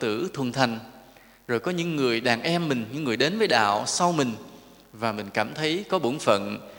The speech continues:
phải nâng đỡ, phải dìu dắt, phải an ủi, phải chăm sóc. À,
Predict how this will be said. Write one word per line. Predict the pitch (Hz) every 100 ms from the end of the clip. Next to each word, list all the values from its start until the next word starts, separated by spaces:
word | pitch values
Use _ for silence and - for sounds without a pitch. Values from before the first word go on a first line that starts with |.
| - -
phải | - 101 113
nâng | 165 165 147
đỡ, | 101 101 104 175 175
phải | 131
dìu | 143 135 113 101
dắt, | 208 - - - - -
phải | 143
an | 165 160 147
ủi, | 104 101 147
phải | -
chăm | 107 147 139
sóc. | - 190 - - _ _ _ _
À, | - 107 101 95